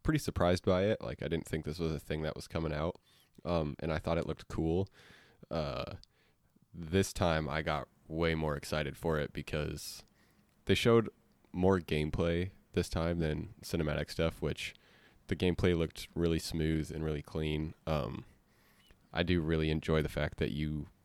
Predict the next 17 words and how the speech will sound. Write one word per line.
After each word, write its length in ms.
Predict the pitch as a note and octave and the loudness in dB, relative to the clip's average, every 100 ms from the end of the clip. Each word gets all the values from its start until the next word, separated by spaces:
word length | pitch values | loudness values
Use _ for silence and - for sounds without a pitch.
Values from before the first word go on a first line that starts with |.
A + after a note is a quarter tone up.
| _ | _
are 160 | D#2 B1+ | 2 4
only 220 | D#2 D#2 | 2 2
playing 280 | - D#2 D#2 | 0 0 0
as 80 | |
Peter 280 | - - E2 | -2 0 0
Quill, 340 | - E2+ F2 F#2 | 2 4 4 4
so 180 | - | 0
it'll 120 | D2+ D2+ | -2 -2
be, 160 | D#2 | -2
like, 340 | D2 D2+ - - _ - - _ - | 0 -2 -4 -12 _ -20 -20 _ -4
a 80 | - | -2
singular 720 | - E2+ D#2+ D#2+ D#2+ D#2 D2+ - | 0 0 2 2 2 2 0 -2
linear 460 | E2 D#2+ D#2 D2+ D2 | -2 2 2 2 0
story 380 | - D#2 D2+ | 0 2 2
to 80 | D#2+ | 2
follow, 400 | - E2 E2+ F2 | 2 2 4 2
and 200 | D#2 C#2+ | 2 -2